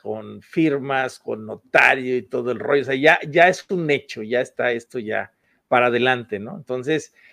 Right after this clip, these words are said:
eh, pues me da mucho gusto anunciárselos, decirles que, que es, va a ser la primera participación de All Vape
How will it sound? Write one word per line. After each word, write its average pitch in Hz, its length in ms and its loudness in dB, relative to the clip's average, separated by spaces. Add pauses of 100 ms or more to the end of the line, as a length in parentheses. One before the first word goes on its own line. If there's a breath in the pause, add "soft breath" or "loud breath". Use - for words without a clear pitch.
(120)
eh, 127 420 4
pues 139 140 0
me 143 100 0
da 165 100 6
mucho 175 220 0
gusto 165 240 2
anunciárselos, 156 920 4
decirles 143 460 -6
que, 117 320 -4
que 110 380 -6 (100)
es, - 360 -8
va 143 60 6
a 139 40 -2
ser 147 160 -4
la 135 100 2
primera 139 340 -2
participación 127 680 -8
de 127 80 -2
All 127 160 -2
Vape 160 320 0